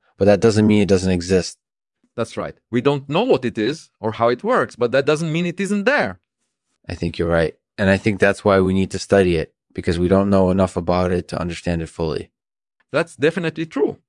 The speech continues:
Speaker 2: And I think that's why the cosmic force is so important, because it could help us learn more about the universe than we ever have before.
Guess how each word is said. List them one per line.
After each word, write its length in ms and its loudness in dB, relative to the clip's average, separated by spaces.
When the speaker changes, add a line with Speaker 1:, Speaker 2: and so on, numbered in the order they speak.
Speaker 2:
And 160 2
I 60 4
think 300 -2
that's 280 0
why 480 0
the 120 -8
cosmic 500 -2
force 340 -2
is 80 -16
so 160 -6
important, 480 -6
because 260 -4
it 120 -8
could 180 -6
help 240 0
us 180 -4
learn 220 0
more 220 0
about 240 0
the 60 -6
universe 480 -4
than 140 -8
we 140 0
ever 140 2
have 220 -2
before. 420 -6